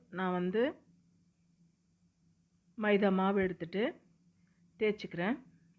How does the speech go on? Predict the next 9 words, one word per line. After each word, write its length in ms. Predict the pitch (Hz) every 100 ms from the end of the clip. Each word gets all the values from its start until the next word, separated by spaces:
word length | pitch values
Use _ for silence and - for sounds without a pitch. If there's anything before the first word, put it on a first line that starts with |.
| - _ _ _ _ _ _ _ _ _ _ _ _ _ _ _ _ _ 220
மெலிசா 360 | 233 240 240 208
தான் 160 | 226 233
தேய்க்கணும். 440 | 185 180 180 247 - _ _ _ _ _ _ _ _ _ _ _ _ _ _
திருப்பி 240 | - 240 247 240
திருப்பி 220 | 220 254 226
போட்டு 180 | 202 196 196
தேய்ச்சிக்கலாம். 580 | 190 190 180 175 185 269 - _ _ _ _ _ _ _ _ _ _ _ _ _ - _ _ _ _ _ _ _ _ _ _ -
ஷேப் 260 | 254 262 262
நமக்கு 240 | 202 196